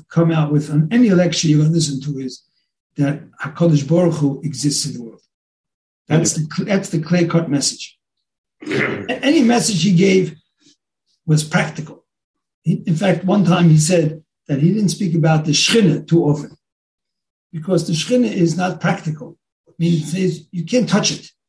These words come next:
Speaker 1: It's not something you could experience, it's an important concept, no question about it, and it's there whether you like it or not. But it wasn't something which that, you know, he didn't talk much about the Shechina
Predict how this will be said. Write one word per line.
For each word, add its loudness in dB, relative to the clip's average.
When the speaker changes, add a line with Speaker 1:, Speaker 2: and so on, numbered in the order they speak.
Speaker 1:
It's -18
not -6
something -2
you 2
could 0
experience, 0
it's -6
an -12
important 0
concept, -2
no -16
question -2
about 0
it, -2
and 4
it's 2
there 2
whether 0
you 0
like -2
it -6
or -2
not. -4
But 0
it -4
wasn't -2
something -2
which 0
that, -8
you -10
know, -6
he -2
didn't -4
talk -6
much 0
about -4
the -14
Shechina 2